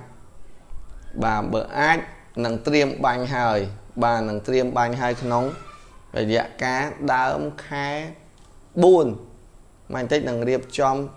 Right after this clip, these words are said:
bật trịch muối xâm rạpប្រភេទសេរីខ្ពស់តែម្ដងគឺ iPhone đập muối, đập muối Pro, đập muối Pro Max.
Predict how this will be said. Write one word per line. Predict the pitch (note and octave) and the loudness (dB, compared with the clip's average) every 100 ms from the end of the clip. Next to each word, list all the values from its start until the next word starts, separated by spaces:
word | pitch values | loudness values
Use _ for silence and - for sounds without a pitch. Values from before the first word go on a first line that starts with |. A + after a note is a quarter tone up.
| - | 2
bật | B2 - | 2 2
trịch | B2+ A2 | -4 0
muối | C3+ D3+ D#3+ | 0 2 0
xâm | C3 G#2+ | -2 0
rạp | G#2+ - - | 0 0 0
ប្ | A2 | -2
រ | - | 0
ភេ | C3+ | -2
ទ | B2+ | -2
សេ | A2 G2+ | -4 -4
រី | G2+ | -4
ខ្ | - | -4
ព | |
ស់ | B2+ B2+ | -2 -2
តែ | A2+ | -2
ម្ | A#2 | -2
ដ | D3+ | -2
ង | E3 | -4
គឺ | C#3+ D3+ F3+ - - - - - C3+ | 0 2 2 0 -16 -20 -20 -6 -2
iPhone | C3 C#3 C3+ | 0 2 2
đập | G#2+ - | 0 -2
muối, | C3 E3 F#3 | 0 2 2
đập | A#2+ | 0
muối | A2+ B2 B2 | -2 -2 0
Pro, | D3+ E3+ | 0 0
đập | C#3+ | -2
muối | A2 A#2 | -2 -4
Pro | A#2 G#2+ | -2 -2
Max. | A2 C3+ | 0 -2